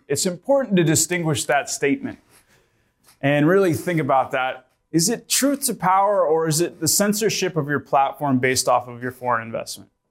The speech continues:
So,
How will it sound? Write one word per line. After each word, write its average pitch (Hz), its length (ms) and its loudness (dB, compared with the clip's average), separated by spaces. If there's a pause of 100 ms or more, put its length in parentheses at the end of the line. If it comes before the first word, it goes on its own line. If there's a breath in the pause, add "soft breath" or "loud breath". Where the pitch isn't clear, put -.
(2000)
So, 143 500 2